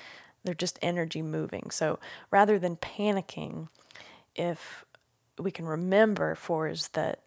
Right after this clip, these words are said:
you know, this is not final, this will end, and, and breathe through it. Breath practice, uh, has been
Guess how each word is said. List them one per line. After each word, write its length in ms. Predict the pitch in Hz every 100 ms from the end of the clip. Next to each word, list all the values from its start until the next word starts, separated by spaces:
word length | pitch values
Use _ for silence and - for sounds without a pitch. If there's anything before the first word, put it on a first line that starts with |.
| _ _
you 80 | 175
know, 60 | 160
this 240 | 190 185
is 160 | 220 233
not 220 | 254 254
final, 420 | - 214 - - - _
this 260 | - 175 -
will 280 | 190 196 -
end, 360 | - 165 214 - _ _ -
and, 220 | 175 165
and 220 | 170 165
breathe 340 | 160 160 160 175
through 300 | - 160 165
it. 240 | 233 - - - - - _ -
Breath 220 | 190 180
practice, 760 | - 185 - 196 185 - - - - -
uh, 220 | 170 165
has 200 | 165 165
been 400 | - 165 156 156